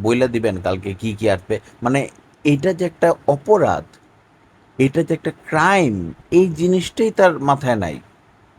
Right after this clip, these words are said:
যে এই প্রশ্নটা যে আমি করবো যে, "স্যার, একটু বইলা দিবেন কি কি আসবে?" এটা যে একটা অপরাধ ভাই, মানে এটা, এটা একটা ক্রাইমের পর্যায়ে পড়ে। যে আমি যদি আপনাকে, আব-,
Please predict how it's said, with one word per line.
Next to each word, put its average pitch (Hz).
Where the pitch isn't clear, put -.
যে 120
এই 139
প্রশ্নটা 139
যে 135
আমি 139
করবো 127
যে, 110
"স্যার, 104
একটু 98
বইলা 143
দিবেন 131
কি 110
কি 101
আসবে?" 92
এটা 143
যে 147
একটা 139
অপরাধ 160
ভাই, 80
মানে 120
এটা, 135
এটা 143
একটা 143
ক্রাইমের 202
পর্যায়ে 175
পড়ে। 95
যে 95
আমি 120
যদি 127
আপনাকে, 135
আব-, 101